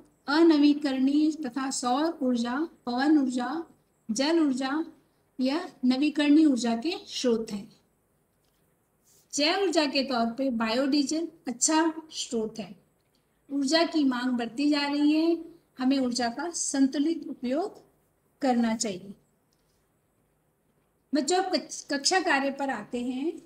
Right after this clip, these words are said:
जिसमें एक प्रश्न पूछे गए हैं, अनवीकरणीय स्रोत का कोई एक उदाहरण दो।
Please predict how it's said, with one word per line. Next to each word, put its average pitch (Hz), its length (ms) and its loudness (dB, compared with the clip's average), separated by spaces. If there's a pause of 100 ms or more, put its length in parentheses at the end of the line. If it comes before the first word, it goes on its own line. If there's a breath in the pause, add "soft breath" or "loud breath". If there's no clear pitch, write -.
(280)
जिसमें 277 280 0
एक 294 140 0
प्रश्न 277 340 0
पूछे 262 540 -6
गए 254 80 0
हैं, 269 320 -2 (560)
अनवीकरणीय 285 1000 2
स्रोत 247 480 -4
का 247 360 -8
कोई 302 260 4
एक 254 240 2
उदाहरण 202 480 -6
दो। 170 140 -14